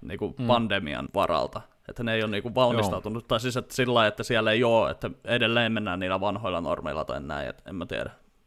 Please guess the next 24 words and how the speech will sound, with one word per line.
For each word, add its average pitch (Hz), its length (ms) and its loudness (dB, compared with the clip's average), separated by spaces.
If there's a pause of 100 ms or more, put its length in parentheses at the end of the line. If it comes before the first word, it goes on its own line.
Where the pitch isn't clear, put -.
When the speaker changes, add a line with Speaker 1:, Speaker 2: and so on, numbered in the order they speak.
Speaker 2:
Kyllä. 104 340 0 (380)
Speaker 1:
Mutta - 300 -16
Speaker 2:
Kyllä, 123 220 4
mutta 117 240 0
tota 123 240 2
niin, 117 180 2
niin 113 160 4
ehkä 123 240 -2
mä 131 80 0
olisin 131 220 0
enemmän 120 300 -4
odottanut 113 420 -2
semmoista 104 440 -2
tyyppistä, - 400 -4 (200)
sen 104 180 -6
tyyppistä 98 380 -4
hommaa 95 320 0
niinku 92 220 -6
sit - 260 -8
tässä, 98 300 -2 (520)
mitä 95 200 -2
käsitellään 98 440 2
hetken 104 340 2
päästä 92 260 2